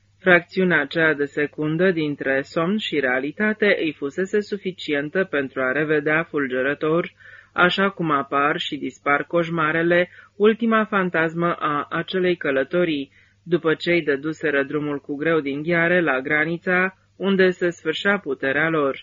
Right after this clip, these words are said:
Munții voiseră să-l aducă înapoi. Poate că făcuse vreo greșeală acolo, în împărăția lor, poate le încălcase chiar riturile seculare. Iar acum, pentru a-și face uitată greșeala,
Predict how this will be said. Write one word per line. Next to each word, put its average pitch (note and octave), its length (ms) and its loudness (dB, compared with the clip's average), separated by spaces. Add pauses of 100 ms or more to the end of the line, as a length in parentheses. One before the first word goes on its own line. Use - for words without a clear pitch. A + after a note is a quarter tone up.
(360)
Munții F3 400 0
voiseră D3+ 520 0
să-l C#3+ 220 -4
aducă C#3 440 -4
înapoi. D3 640 -2 (400)
Poate F#3 320 2
că F#3+ 180 0
făcuse G3 440 -2
vreo E3+ 220 0
greșeală C#3 460 -2
acolo, D3 580 0
în D3 120 -4
împărăția C3+ 720 -4
lor, D#3+ 340 -2 (320)
poate F3+ 300 2
le D3+ 160 2
încălcase D3 720 -4
chiar D3 360 -4
riturile D#3+ 680 -2
seculare. C3 760 -6 (680)
Iar G#3 200 6
acum, F3 380 0
pentru F3 300 0
a-și B2 200 -4
face D3+ 300 -2
uitată C#3+ 440 -4
greșeala, D3 680 -2